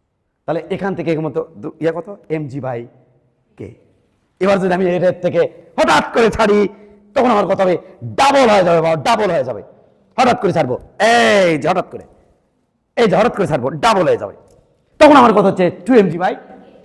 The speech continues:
k। তার মানে এই সময় যে প্রসারণ, ওই সময় প্রসারণ ডাবল। অর্থাৎ হাত-, আমার কি হলো প্রমাণিত? কি প্রমাণ হলো? ডাব্লিউ স্যারের কপাল থেকে নাভি পর্যন্ত যে দূরত্ব, নাভি থেকে হাঁটু পর্যন্ত দূরত্ব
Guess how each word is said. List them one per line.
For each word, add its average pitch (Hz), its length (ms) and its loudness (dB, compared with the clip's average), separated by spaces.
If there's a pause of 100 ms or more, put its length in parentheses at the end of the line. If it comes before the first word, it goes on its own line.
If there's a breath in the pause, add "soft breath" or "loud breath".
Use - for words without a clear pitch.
k। - 80 -14 (760)
তার 202 100 4
মানে 196 160 0 (300)
এই 285 180 0
সময় 254 240 4
যে 226 80 4
প্রসারণ, 220 500 -2
ওই - 100 -4
সময় 180 140 -8
প্রসারণ 190 380 -8 (260 loud breath)
ডাবল। 139 220 -4 (200)
অর্থাৎ 165 180 -8
হাত-, 175 180 -8
আমার 196 320 -2
কি 240 120 -4
হলো 220 160 0
প্রমাণিত? 208 360 -6 (320)
কি 262 80 -8
প্রমাণ 254 260 -2
হলো? 190 300 -4 (280 loud breath)
ডাব্লিউ 240 240 0
স্যারের 220 280 0 (540)
কপাল 277 280 0
থেকে 220 340 0
নাভি 208 180 -2
পর্যন্ত 277 220 -4
যে 220 160 -2
দূরত্ব, 190 460 -2 (160)
নাভি 262 220 -2
থেকে 220 400 -2 (220)
হাঁটু 240 180 -6
পর্যন্ত 277 180 -4
দূরত্ব 214 320 -6